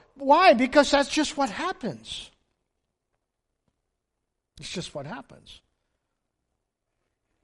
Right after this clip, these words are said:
And so apart from God's grace in our lives, apart from his mercy, we are nothing. How many of you have ever heard of the Ten Commandments? There you go.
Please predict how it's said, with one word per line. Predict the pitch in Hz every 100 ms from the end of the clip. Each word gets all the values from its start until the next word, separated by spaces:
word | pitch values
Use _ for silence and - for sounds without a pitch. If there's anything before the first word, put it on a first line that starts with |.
| _ _ _ _ -
And | 233 226
so | 311
apart | 262 - 359 415 381
from | - 277 247 202 - _ _ _ _ _ 156
God's | 208 294 381 381
grace | - 277 233 -
in | 220
our | 208 214
lives, | 208 214 226 254
apart | 262 285 370 392 -
from | 277 233 - - _ _ 214 233 _ _ -
his | 320 392 311
mercy, | 247 233 196 - 226
we | 214 226
are | 214
nothing. | 220 220 156 120 - _ _ _ _ _ _
How | 330
many | 403 403
of | 311
you | 330 254 -
have | - 247
ever | 302 294
heard | 214 254
of | 226
the | 214
Ten | 208 226 220
Commandments? | 202 196 170 120 110 - - _ _ _ _ _ _ _ _ _ _
There | 135 202
you | 156 120
go. | 113 110